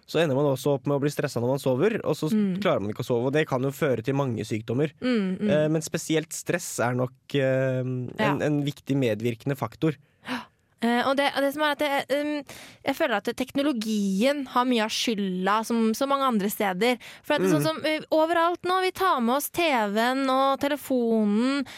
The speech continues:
Speaker 2: og datamaskinen inn i soverommet da. Så sitter vi der og ser på T V og har datamaskinen på fanget og sånne ting,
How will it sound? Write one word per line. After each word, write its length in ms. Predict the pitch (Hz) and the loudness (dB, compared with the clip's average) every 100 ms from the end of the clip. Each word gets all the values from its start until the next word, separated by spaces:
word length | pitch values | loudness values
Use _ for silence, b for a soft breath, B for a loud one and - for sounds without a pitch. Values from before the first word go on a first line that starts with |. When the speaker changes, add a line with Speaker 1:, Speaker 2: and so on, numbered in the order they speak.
| B - | B -2
Speaker 2:
og 400 | 254 254 262 226 | 2 4 2 2
datamaskinen 1080 | 240 202 190 - 220 214 233 220 226 240 247 | 2 0 -2 -2 0 0 0 0 2 0 0
inn 240 | 233 220 269 | 0 2 2
i 60 | |
soverommet 540 | 320 339 233 196 196 220 | 2 2 2 0 0 2
da. 100 | 403 427 B B B | 2 0 B B B
Så 160 | - 381 | -6 -2
sitter 340 | 359 - - | -2 -4 -4
vi 40 | 311 | 0
der 280 | 302 285 285 | 2 2 0
og 60 | |
ser 80 | 294 285 | -4 -4
på 80 | 311 | 0
T 80 | 285 | 0
V 80 | 226 | 2
og 580 | 240 247 247 247 247 247 | 2 2 4 2 2 2
har 300 | 247 240 240 | 4 4 2
datamaskinen 500 | 233 214 220 220 220 220 | 0 0 0 0 0 0
på 80 | |
fanget 580 | 233 214 196 190 202 202 208 | 0 0 0 0 0 2 0
og 80 | 220 | 0
sånne 180 | 220 214 | 0 2
ting, 180 | 311 | 0